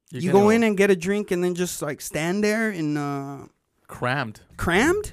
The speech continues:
Speaker 2: Is that what
Speaker 1: Crammed.
Speaker 2: you doing? 'Cause why was there a long line to go in there, bruh?
Speaker 1: Maybe they had a special D J.
Speaker 2: Mm.
Speaker 1: I don't know. Costume contest.
Speaker 2: And this was around, like, eleven thirty. Why
Speaker 1: Yeah.
Speaker 2: was there a long line at eleven thirty? Like, dog.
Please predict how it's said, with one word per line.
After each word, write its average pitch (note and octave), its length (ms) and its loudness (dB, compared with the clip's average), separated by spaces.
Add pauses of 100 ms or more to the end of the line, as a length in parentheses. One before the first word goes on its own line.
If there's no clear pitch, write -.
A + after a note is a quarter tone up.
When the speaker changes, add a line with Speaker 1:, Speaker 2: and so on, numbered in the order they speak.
Speaker 2:
Is G3 140 0
that A#3 100 4
what C4 60 0 (100)
Speaker 1:
Crammed. - 20 -4
Speaker 2:
you A#3+ 100 2
doing? D4+ 480 4 (680)
'Cause G#3+ 160 4
why G#3 260 2
was D#4+ 200 -2
there B3+ 140 4
a A#3 60 4
long A3+ 240 0
line A#3+ 300 -2
to A3 80 -6
go G3+ 180 0
in D4+ 220 0
there, F4+ 200 0
bruh? D#3+ 240 -6 (200)
Speaker 1:
Maybe G#2 180 -10
they A2 60 -6
had A2+ 100 -12
a G#2+ 40 -18
special A2 280 -14
D G#2 180 -12
J. A2 260 -16 (440)
Speaker 2:
Mm. B2+ 300 -10 (260)
Speaker 1:
I F#2+ 60 -20
don't F#2 160 -20
know. G2+ 260 -12 (600)
Costume C3 400 -8
contest. C#3 680 -2 (100)
Speaker 2:
And D#3+ 160 -4
this A3+ 140 2
was B3+ 160 0
around, G#3+ 260 4
like, D#3+ 160 0
eleven E3 500 2
thirty. C#3 280 -2
Why D3 80 2
Speaker 1:
Yeah. F#3+ 60 6
Speaker 2:
was A3+ 100 4
there A#3 120 4
a G#3 40 4
long F3+ 260 2
line E3 240 -2
at D3+ 120 -2
eleven C#3+ 300 2
thirty? D3 180 0
Like, C3+ 320 -4
dog. C#3+ 400 0